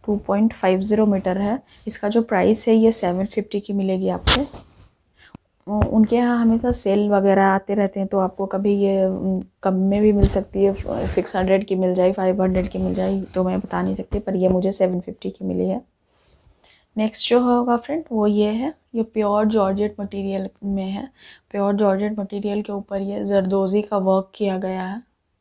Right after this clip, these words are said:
फ्रेंड, ये एकदम मैंगो येलो कलर में है, ये देख सकते हैं, काफ़ी सुंदर सा है ये। और प्योर जॉर्जेट का कपड़ा है ये, ये कस्टमाइज्ड है।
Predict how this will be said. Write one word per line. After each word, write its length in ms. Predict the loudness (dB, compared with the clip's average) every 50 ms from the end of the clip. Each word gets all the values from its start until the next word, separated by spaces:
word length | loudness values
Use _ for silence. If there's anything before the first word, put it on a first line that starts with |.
| _ _ _ _ _ _ _ _ _ _ _ _ _ _ _ _ _ _ _ _ _ _ _ _ _ _ _ -6
फ्रेंड, 260 | -2 0 0 2 2
ये 220 | 2 2 0 0
एकदम 540 | -2 -2 -4 -4 -2 -2 0 2 4 4 4
मैंगो 340 | 2 0 -2 -2 0 2 2
येलो 320 | 4 2 2 2 0 0
कलर 320 | 0 0 0 0 0 -2 -2
में 180 | -4 -6 -6
है, 240 | -6 -6 -6 -8 -8 -12 _ _ _ _ _ -12
ये 40 | -8
देख 180 | -8 -8 -8 -10
सकते 220 | -14 -16 -16 -16
हैं, 80 | -16 -12 -10
काफ़ी 340 | -8 -8 -8 -8 -8 -8 -8
सुंदर 400 | -6 -4 -4 -2 -2 -2 -2 -4
सा 240 | -4 -2 -2 -2
है 280 | -2 -2 -2 0 0 0
ये। 180 | 0 -2 -4 -4 -8 -12 -20 -20 -12 _ 0
और 120 | 2 2
प्योर 440 | 2 2 4 6 6 6 6 6 4
जॉर्जेट 480 | 4 2 2 2 2 2 2 0 2 2
का 140 | 0 0
कपड़ा 360 | 0 0 -2 -4 -4 -4 -4 -2
है 220 | -2 -2 -2 -2
ये, 220 | -2 -4 -4 -6 -8 _ _ _ _ _ _ _ _ _ _ _ _ _ _ _ _ _ _ -6
ये 100 | -4 -2
कस्टमाइज्ड 800 | -2 -2 -2 -2 -4 -4 -2 0 0 0 0 0 -2 -2 -4 -4
है। 240 | -4 -4 -6 -8